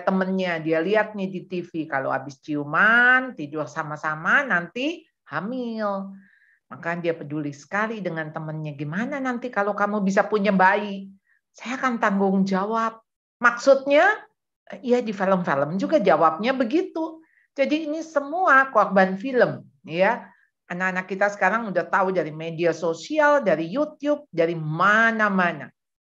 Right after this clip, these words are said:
Nah, saudara, kenapa penting sekali pemahaman itu ada?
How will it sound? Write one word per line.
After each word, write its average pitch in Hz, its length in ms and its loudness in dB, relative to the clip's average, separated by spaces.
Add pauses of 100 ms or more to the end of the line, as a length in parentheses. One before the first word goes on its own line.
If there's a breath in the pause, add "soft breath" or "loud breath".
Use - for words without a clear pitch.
Nah, 202 180 -6
saudara, 240 800 0
kenapa 277 760 -2
penting 240 580 -6
sekali 170 400 -2
pemahaman 185 880 2
itu 190 300 -6
ada? 139 500 -6